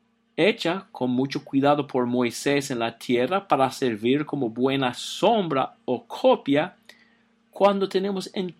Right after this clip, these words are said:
Cristo la realidad, un sacerdote en el cielo. Demos gracias a Dios que hoy no tenemos que tratar con sombras del Antiguo Testamento,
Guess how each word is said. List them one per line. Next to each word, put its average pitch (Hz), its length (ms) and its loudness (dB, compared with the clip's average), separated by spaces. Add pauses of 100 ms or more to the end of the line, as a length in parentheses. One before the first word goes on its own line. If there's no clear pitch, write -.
Cristo 226 640 0
la 226 240 4
realidad, 226 840 4 (560)
un 214 400 -2
sacerdote 156 1400 -6
en 156 180 -4
el 156 140 -4
cielo. 131 760 -2 (1200)
Demos 233 400 0
gracias 131 480 0
a 123 80 0
Dios 107 280 -4
que - 240 -6
hoy 160 340 2
no 147 400 -2
tenemos 190 380 -4
que 160 100 -4
tratar 151 680 0
con 123 180 -6
sombras 170 680 0
del 131 200 4
Antiguo 135 340 -2
Testamento, 202 760 -2